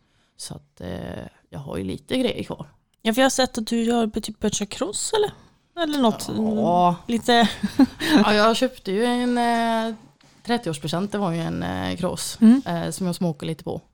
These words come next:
Speaker 2: Ja, vad
Speaker 1: Eh,
Speaker 2: roligt det.
Speaker 1: ja, fast nu kan jag faktiskt inte köra då efter jag har varit sjukskriven.
Speaker 2: Ja, vad var det som
Speaker 1: Eh,
Speaker 2: hände då, då?
Speaker 1: eh,
Speaker 2: För att, eh,
Speaker 1: jag fastnade med tummen mellan skåpsidan och dörrstoppet.
Speaker 2: Va? Med tummen?
Speaker 1: Ja, eh, det var lite gamla grejer och sen,
Speaker 2: Mm.
Speaker 1: eh,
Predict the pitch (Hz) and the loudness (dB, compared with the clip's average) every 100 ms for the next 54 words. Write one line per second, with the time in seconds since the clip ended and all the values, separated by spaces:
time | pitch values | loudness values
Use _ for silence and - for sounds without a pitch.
0 | _ 180 185 185 262 - - 190 - - | _ -2 0 2 2 0 -2 -6 -8 -14
1 | - 233 254 262 254 262 262 247 185 185 | 2 4 4 2 -2 0 0 -2 -2 -2
2 | 170 - 175 - 160 180 190 156 - 170 | -4 -6 -8 -4 -6 -4 -4 -6 -8 -10
3 | 170 - 170 - 170 170 202 - _ - | -8 -6 -6 -6 -6 -4 -4 -8 _ 0
4 | 247 262 233 214 208 220 262 185 196 - | 4 6 6 8 8 6 2 -2 -6 -16
5 | _ _ _ - 180 175 175 175 208 - | _ _ _ -4 0 2 2 4 2 0
6 | - 220 208 226 226 - 277 - - 170 | -4 0 4 4 2 -2 -4 -2 -4 -2
7 | 185 214 208 170 - - - 202 175 160 | 0 0 0 0 -4 -10 -4 -2 0 0
8 | 202 196 202 165 160 147 180 180 - 165 | 0 0 -2 -2 -6 -6 -6 -6 -8 -8
9 | 160 165 180 - 180 233 - 196 - 262 | -6 -6 -8 -6 -4 -4 -4 -10 -6 -6
10 | - - _ - 202 247 - - 226 285 | -8 -20 _ -2 0 0 -8 -2 4 8
11 | 202 294 151 - - - 202 233 233 - | 8 8 6 2 -16 -2 2 2 0 -2
12 | 180 175 180 175 170 170 170 170 110 143 | 0 2 2 2 2 0 -2 -4 -4 -4
13 | 180 190 190 180 208 175 202 220 202 202 | -2 0 0 0 2 2 2 -2 2 6
14 | 202 165 170 | 6 4 0